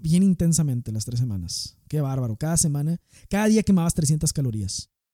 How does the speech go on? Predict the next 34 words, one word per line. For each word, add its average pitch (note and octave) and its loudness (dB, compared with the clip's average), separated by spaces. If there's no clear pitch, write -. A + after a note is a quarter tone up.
Lo D#3+ 2
hiciste D#3+ 2
siete F#3 2
días F#3+ 4
a - 0
la F3+ 2
semana F3+ 2
por C#3+ -2
tres D3 -2
semanas. A#2+ -2
Pero F#3+ 4
¿qué A3+ 0
pasó? A3 4
Que F#3 2
en E3+ 2
el E3+ 2
día, G3+ 2
en F#3 2
la E3+ 2
semana F3 0
número G#3+ 2
cuatro, F#3 0
el E3+ 2
lunes G#3 4
de B3+ 2
la A#3 2
semana G3 2
cuatro, G#3+ -4
no D#3+ 4
quisiste D#3+ 0
subirte D3 0
a C#3 -2
la C#3 -2
caminadora. G#2+ -2